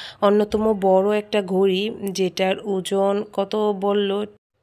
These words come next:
সঠিক আমার আসলে মনে নেই। তো আমাদের বাসায়, আহ, যাওয়ার জন্য দুই তিনটা রাস্তা দিয়ে যাওয়া যায় আর কি। আর এই যে দেখুন, সামনে আমার আব্বু, আম্মু, তারপর আমার শাশুড়ি, আহ, আরও কয়েকজন খালারা মিলে যাচ্ছে আর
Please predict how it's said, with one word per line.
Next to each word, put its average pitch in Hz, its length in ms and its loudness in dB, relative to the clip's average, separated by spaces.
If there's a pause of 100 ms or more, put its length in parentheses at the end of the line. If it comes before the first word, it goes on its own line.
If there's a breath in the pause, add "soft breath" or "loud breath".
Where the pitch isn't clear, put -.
(200)
সঠিক 233 540 -2
আমার 214 280 2
আসলে 214 460 0
মনে 220 360 -2
নেই। 202 320 -2
তো 220 140 0
আমাদের 214 520 0
বাসায়, 202 480 -4 (400 loud breath)
আহ, 214 80 0
যাওয়ার 185 360 0
জন্য 208 200 2
দুই 185 140 -2
তিনটা 196 480 -4
রাস্তা 185 320 -4
দিয়ে 196 300 -2
যাওয়া 196 320 -2
যায় 175 320 -4
আর 170 120 -6
কি। 196 220 -4
আর 185 140 0
এই 185 120 -2
যে 196 180 -2
দেখুন, 190 380 -6
সামনে 180 460 -4
আমার 175 240 -4
আব্বু, 175 420 -4
আম্মু, 170 560 -2 (460 loud breath)
তারপর 175 540 0
আমার 170 260 -4
শাশুড়ি, 175 720 -4
আহ, - 680 -6
আরও 175 140 0
কয়েকজন 180 500 -2 (400)
খালারা 175 340 -4
মিলে 180 320 -4
যাচ্ছে 175 480 -6
আর 180 140 -4